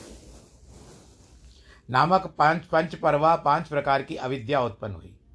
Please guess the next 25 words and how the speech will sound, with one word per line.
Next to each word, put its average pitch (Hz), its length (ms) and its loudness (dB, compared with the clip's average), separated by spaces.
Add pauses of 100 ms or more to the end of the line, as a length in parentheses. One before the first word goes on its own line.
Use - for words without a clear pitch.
(840)
उसके - 260 -4
ध्यान 127 300 2
करने 151 260 -4
पर 147 260 -4
ज्ञान 131 320 0
शून्य 139 320 -8
बाहर 123 340 2
भीतर 123 320 -8
से 127 140 -10
तमोमय 127 540 -6 (140)
और 117 180 -4
जड़ 131 180 -2
नगादि 117 680 -4 (460)
वृक्ष, 135 340 -2
गुल्म, 123 380 -2
लता, 117 360 -2
वीर्य, 117 320 -4
तृण 131 440 -4 (280)
रूप 131 280 -8
में 123 200 -8
पांच 120 260 -2
प्रकार 107 380 -6
का 139 100 -8
सर्ग 113 280 -6
हुआ। 98 320 -18